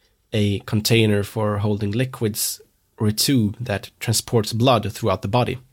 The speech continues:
Vessel has a, a number of different meanings, yet all of them relate in some way to liquids and transportation.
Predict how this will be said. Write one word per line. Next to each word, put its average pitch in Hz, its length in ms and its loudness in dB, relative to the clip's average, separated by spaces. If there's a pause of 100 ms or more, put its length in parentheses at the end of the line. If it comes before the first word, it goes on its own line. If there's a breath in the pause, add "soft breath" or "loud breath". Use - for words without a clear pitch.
(1080 loud breath)
Vessel 113 560 2 (200)
has 107 280 -2
a, 110 80 0 (120)
a 117 80 4
number 120 440 6
of 104 200 0
different 107 420 -2
meanings, 104 600 2 (320)
yet 123 100 6
all 151 180 6
of 113 120 4
them 104 300 2
relate 104 320 2
in 104 80 -2
some 127 380 4
way 101 220 4
to - 160 -6
liquids 107 540 0
and 95 320 -6
transportation. 110 1120 -2